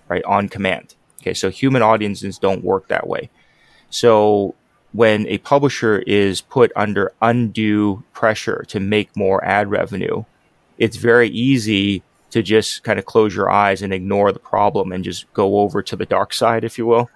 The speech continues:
uh, and just start buying bot traffic. Because, oh, by the way, uh, they're not, nobody's detecting it as bot traffic. So if they're not complaining, why shouldn't I do that?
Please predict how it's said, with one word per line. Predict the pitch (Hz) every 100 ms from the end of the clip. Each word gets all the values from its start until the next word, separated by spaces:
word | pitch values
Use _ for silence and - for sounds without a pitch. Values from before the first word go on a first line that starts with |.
| - - - -
uh, | 101 98 95 92
and | 95 98
just | 95
start | - 98
buying | 92 92 92
bot | 90 -
traffic. | - - - - _ - _ _
Because, | 127 117
oh, | 143
by | 156 156
the | 147
way, | 151 156 135 135 - -
uh, | 123 123
they're | 120 127
not, | 131 135 -
nobody's | 123 131 151 135 -
detecting | - - 143 - 135
it | 120
as | 98 - _
bot | 131 156
traffic. | - - - -
So | - 110 107 104 101 - _ -
if | 104
they're | 104
not | 135 139
complaining, | - 110 - 117 120 123 117
why | 107 117
shouldn't | 117 120 127
I | 123
do | 139 143
that? | 101